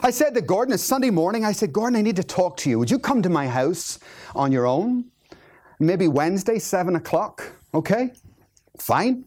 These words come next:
A few days go by, Wednesday come, Gordon turns up at my place, he looks like he's going to a funeral. <laughs>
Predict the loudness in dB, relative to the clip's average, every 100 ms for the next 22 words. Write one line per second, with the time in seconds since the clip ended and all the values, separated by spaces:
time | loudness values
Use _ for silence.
0 | _ -20 -20 -20 -20 _ -10 2 4 4
1 | 2 0 2 2 0 0 0 -2 -2 -4
2 | -2 -2 0 0 0 0 -2 -2 0 -2
3 | -2 -2 -2 0 -2 0 -2 -2 -2 -2
4 | -2 0 0 0 0 2 0 2 -2 -6
5 | -18 -18 -18 -16 -10 -4 -2 0